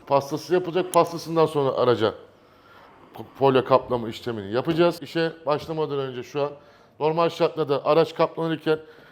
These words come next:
kapı kolları, aynalar, bazı cam kenarçları sökülüyor. Ama biz bu araçta Maybach, Maybach usulü yapacağımız için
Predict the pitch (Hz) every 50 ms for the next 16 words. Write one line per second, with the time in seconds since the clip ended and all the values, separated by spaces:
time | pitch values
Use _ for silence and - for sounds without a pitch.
0 | - _ _ _ - - 147 - 175 170 - 175 165 160 156 151 143 170 175 -
1 | - - - _ _ _ _ _ _ _ _ - - _ _ - 139 151 160 165
2 | 170 165 165 175 175 - - - - _ _ _ _ _ _ _ _ _ _ _
3 | _ _ _ _ _ _ - 151 160 165 160 151 175 160 139 165 165 165 165 165
4 | 156 165 165 165 165 - 160 151 - - - 147 143 - 196 180 165 160 170 170
5 | 165 - - - 160 170 160 160 165 151 151 160 175 180 185 175 - - - 156
6 | 160 180 - - - - - - - 120 143 156 165 160 170 165 - - - 127
7 | 147 165 170 165 160 147 135 - - 160 151 151 147 151 156 147 160 170 170 175
8 | 180 170 156 - 170 170 165